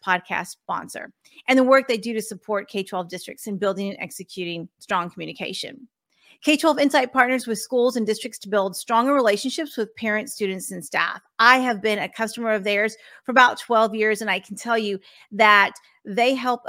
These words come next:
you build trust with the foundation of successful communication. They're all about fostering engagement, promoting transparency, and then turning that feedback into actionable results. So if, if you're a district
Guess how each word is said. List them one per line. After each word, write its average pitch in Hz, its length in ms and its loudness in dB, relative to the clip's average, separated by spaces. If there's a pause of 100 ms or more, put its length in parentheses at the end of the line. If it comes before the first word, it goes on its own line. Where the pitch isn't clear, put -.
you 214 340 -6
build 202 400 0
trust 233 560 0
with 220 80 -10
the 202 80 -10
foundation 196 680 -2
of 185 200 -8
successful 208 480 -8
communication. 202 880 -6
They're 196 300 -2
all 233 180 4
about 226 300 0
fostering 202 420 -4
engagement, 190 640 -2 (300)
promoting 220 380 2
transparency, 226 1120 -8
and 220 100 0
then 220 100 -2
turning 311 300 0
that 339 160 -2 (100)
feedback 220 480 0
into 208 220 -8 (100)
actionable 208 560 -2
results. 185 520 -4
So 226 80 -2
if, 196 100 -4 (240)
if - 180 -12
you're 370 180 0
a 359 60 0
district 196 460 -4